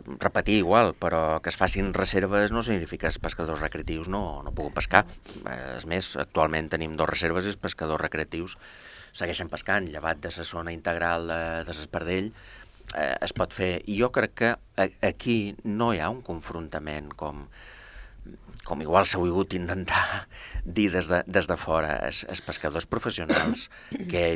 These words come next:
dit que, que més que industrials són artesanals i, i fan molt bé silla, mm, estan en conjuntament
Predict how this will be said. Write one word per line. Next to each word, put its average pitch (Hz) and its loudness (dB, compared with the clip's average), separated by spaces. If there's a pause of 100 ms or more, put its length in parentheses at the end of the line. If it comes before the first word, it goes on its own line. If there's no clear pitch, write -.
dit 90 -2
que, 78 0
que 76 -4
més 85 -2
que 92 -2
industrials 87 0
són 95 0
artesanals 85 0 (640)
i, 80 -2
i 95 0
fan 92 0
molt 92 4
bé 87 2
silla, 90 0 (200)
mm, 87 -6 (520)
estan 101 6
en 135 -6
conjuntament 95 0